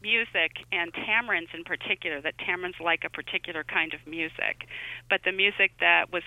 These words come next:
composed for them was based on their own vocal sounds.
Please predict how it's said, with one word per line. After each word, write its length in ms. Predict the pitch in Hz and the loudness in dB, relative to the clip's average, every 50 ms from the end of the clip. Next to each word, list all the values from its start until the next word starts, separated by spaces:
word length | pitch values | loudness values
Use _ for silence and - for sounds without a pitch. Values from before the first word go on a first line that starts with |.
| - | -4
composed 580 | - 196 170 - - - 190 185 196 190 - - | -8 -8 -8 -4 -2 0 0 0 0 -2 -2 -2
for 140 | - 180 170 | 0 0 0
them 460 | - 156 156 147 143 143 135 135 - - - - - - - _ - | 2 2 2 2 0 -2 -4 -8 -12 -14 -16 -18 -18 -20 -16 _ -2
was 120 | 180 180 - - | -2 -2 2 6
based 280 | 190 175 175 - - 190 | 6 6 6 4 2 2
on 160 | 175 165 165 | 2 2 2
their 160 | 156 151 151 | 2 2 2
own 480 | 151 156 160 160 156 156 156 156 156 151 - _ - - 147 - | 4 4 4 2 0 -2 -6 -10 -12 -14 -16 _ -20 -20 -8 -2
vocal 560 | 160 160 175 180 - - 139 113 110 - - - _ - - - | 0 0 0 0 -2 -2 -2 -2 -2 -4 -8 -10 _ -14 -6 -2
sounds. 400 | 180 160 151 92 - - - | 0 2 2 0 -2 -6 -10